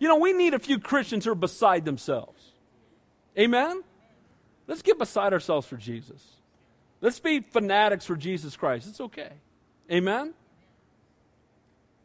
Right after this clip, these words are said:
If anybody knew what that was like, it was Paul who wrote this letter. You've heard me say it many times. We have visitors, so I'll say it again. You know, Paul would absolutely be defined as a fanatic. And how do you deny,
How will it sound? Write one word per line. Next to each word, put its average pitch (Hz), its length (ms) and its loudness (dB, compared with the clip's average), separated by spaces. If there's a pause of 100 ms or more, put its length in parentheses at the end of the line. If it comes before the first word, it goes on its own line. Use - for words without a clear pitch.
(1040)
If - 60 4
anybody 240 360 4
knew 214 80 2
what 214 120 6
that 196 200 4
was 160 140 -2
like, 208 200 4
it 160 40 -6
was 147 120 -6
Paul 196 300 2
who 151 80 -2
wrote 165 160 0
this 143 180 -8
letter. 202 280 -6 (1300)
You've 143 100 -6
heard 214 120 4
me 214 80 0
say 214 140 2
it 196 260 -2
many 185 260 0
times. 202 340 0
We 175 100 0
have 180 100 2
visitors, 190 420 2
so 185 80 2
I'll 175 60 2
say 190 200 0
it 180 80 2
again. 196 340 2 (300)
You 190 60 0
know, 208 80 6
Paul 247 460 6 (160)
would 196 300 2
absolutely 233 420 4
be 196 80 -2
defined 226 380 2
as 185 120 0
a 180 40 0
fanatic. 214 460 2
And 185 80 0
how 208 120 4
do 233 60 -2
you 226 80 -2
deny, 202 300 -2